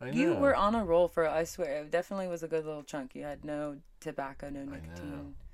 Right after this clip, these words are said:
Speaker 2: Well, nicotine, or
Speaker 1: Now
Speaker 2: the
Speaker 1: it's like,
Speaker 2: pen.
Speaker 1: it's like after I eat,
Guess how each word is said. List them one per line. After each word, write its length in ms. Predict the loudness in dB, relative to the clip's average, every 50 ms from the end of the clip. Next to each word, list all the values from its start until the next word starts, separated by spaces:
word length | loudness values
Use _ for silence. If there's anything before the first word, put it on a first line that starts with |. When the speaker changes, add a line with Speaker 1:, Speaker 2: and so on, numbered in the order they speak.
| -18 -20 -20 -20 -20 -20 -20 _ -20 -20 -20 -20 _
Speaker 2:
Well, 100 | -12 -12 -12
nicotine, 500 | -12 -14 -20 -20 -18 -16 -16 -16 -20 -16 _
or 180 | -14 -14 -12 -14 -18 -16
Speaker 1:
Now 180 | -12 -8 -6 -4
Speaker 2:
the 40 | -6
Speaker 1:
it's 100 | -4 -4
like, 100 | -4 -4 -4
Speaker 2:
pen. 140 | -6 -8 -10
Speaker 1:
it's 140 | -12 -6 -4
like 160 | -4 -4 -2
after 300 | -4 -6 -4 -6 -6 -4
I 140 | -4 -6 -6 -10 -18
eat, 380 | -16 -14 -14 -14 -14 -16 -18